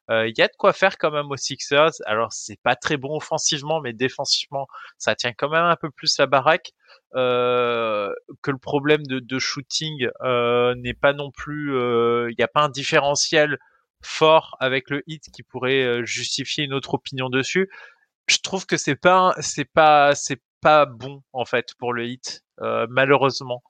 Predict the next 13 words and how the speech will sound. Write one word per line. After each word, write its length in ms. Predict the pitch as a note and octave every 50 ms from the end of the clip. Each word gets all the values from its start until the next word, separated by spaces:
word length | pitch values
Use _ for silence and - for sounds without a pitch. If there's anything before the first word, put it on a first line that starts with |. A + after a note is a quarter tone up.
| _ _ _ _ _ _ _ _ _ _ _ _ _ _ _ _ _ _ _ _ _ _ _ _ _ _ _ _ -
Tu 180 | - - C3+
me, 260 | C3 B2+ B2+ B2+ B2+ B2
tu 200 | B2 - - C3
me 100 | B2 A#2
donnais 420 | B2 C3+ C#3 C#3 C#3+ D3 D3 D3
une 480 | C#3 C3 B2+ B2+ B2+ B2+ B2+ B2+ B2 B2+
autre 160 | C3+ C3+ _
série, 540 | - - - C#3 C#3 C3 A#2+ C3+ C#3+ C#3+ C#3
euh, 420 | C3 B2 A#2+ A#2+ A#2+ A#2+ A#2+ A#2+
j'aurais 220 | A2 A#2+ A#2+ A#2
pu 180 | A2 - - C3
te 80 | - -
répondre 480 | - A#2+ - - - B2+ B2 A#2+ -